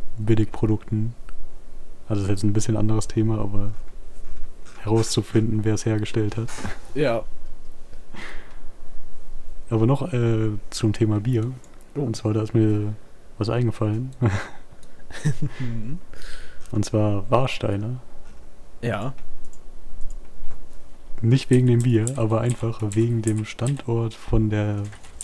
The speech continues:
Speaker 1: Fabrik.
Speaker 2: <laughs>
Speaker 1: Also es ist
Speaker 2: Ja.
Speaker 1: in Warstein und das liegt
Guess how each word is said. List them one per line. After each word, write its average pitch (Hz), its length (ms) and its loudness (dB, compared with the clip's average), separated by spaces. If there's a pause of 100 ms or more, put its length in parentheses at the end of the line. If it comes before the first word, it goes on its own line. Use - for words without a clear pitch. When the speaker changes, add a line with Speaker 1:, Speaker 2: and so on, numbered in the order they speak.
(520)
Speaker 1:
Fabrik. 113 540 0 (320)
Speaker 2:
<laughs> - 80 2 (1500)
Speaker 1:
Also 107 160 0
es - 60 2
ist 113 60 2
Speaker 2:
Ja. 104 80 4
Speaker 1:
in - 40 2
Warstein 120 600 8
und 110 80 4
das 120 180 2
liegt 117 480 -2